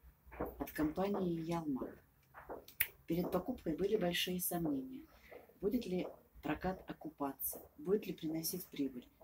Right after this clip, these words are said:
Также были большие сомнения по возврату товара.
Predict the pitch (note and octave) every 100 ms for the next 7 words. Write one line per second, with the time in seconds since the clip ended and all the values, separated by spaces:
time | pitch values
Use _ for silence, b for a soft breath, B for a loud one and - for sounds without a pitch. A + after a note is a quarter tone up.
0 | - G3+ G#3 F3+ E3+ D#3 E3 - E3+ -
1 | D#3 E3+ - - - D#3+ D3+ D3+ D3+ -
2 | - D4 - -